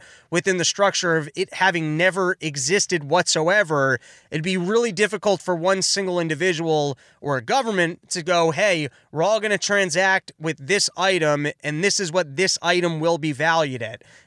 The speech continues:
It kinda needs to come about through a negotiation process of multiple individuals looking to fill a need that they're looking to transact, and then everyone realizing, "Okay, hey, we'll accept those seashells, we'll accept that gold, we'll accept this other thing."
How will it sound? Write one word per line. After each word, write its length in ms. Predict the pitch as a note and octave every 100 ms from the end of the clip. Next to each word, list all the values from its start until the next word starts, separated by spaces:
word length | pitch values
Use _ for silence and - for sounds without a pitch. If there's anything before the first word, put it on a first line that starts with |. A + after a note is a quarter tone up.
| -
It 140 | D3+
kinda 320 | - A#3 A3+
needs 280 | G#3 A3 F3
to 100 | F#3+
come 220 | F3 F#3+
about 420 | F3+ D3+ F3+ F3 -
through 320 | E3+ E3 E3
a 120 | D#3
negotiation 920 | D#3+ C3 E3 E3+ - E3+ F#3 - E3
process 580 | - D3+ D3+ - D3 -
of 240 | D3 C#3+ C3 - _
multiple 600 | - D#3+ G#3 - F3 G3 E3+
individuals 920 | E3 C#3+ D#3 C#3+ D3+ C#3+ C#3 C#3 - - _ -
looking 480 | C3+ F#3 G#3+ G#3
to 120 | F#3+ F3
fill 260 | G3 F#3
a 40 | E3+
need 340 | E3+ G3+ F#3+
that 140 | D#3 D#3+
they're 120 | D3
looking 260 | F3 F3 D#3+
to 60 |
transact, 720 | - D#3+ D#3 D3 F#3 F#3 E3
and 100 | D3+
then 80 | D3+
everyone 320 | E3+ D#3+ E3
realizing, 560 | D#3+ E3 D#3+ D3 D#3 C#3+
"Okay, 400 | E3+ - E3 D3
hey, 240 | C#3 E3+
we'll 180 | C3 C3+
accept 300 | C3 E3+ D3
those 180 | E3+ D#3+
seashells, 640 | - A#3 - E3+ C3+ A2+ - - -
we'll 100 | D3+ D#3
accept 300 | - F#3+ -
that 220 | F3+ -
gold, 340 | G#3 G#3+ F3+
we'll 120 | D3
accept 300 | C#3+ - F#3
this 160 | E3+ D#3
other 200 | G#3 G3
thing." 300 | F#3 F3 D#3+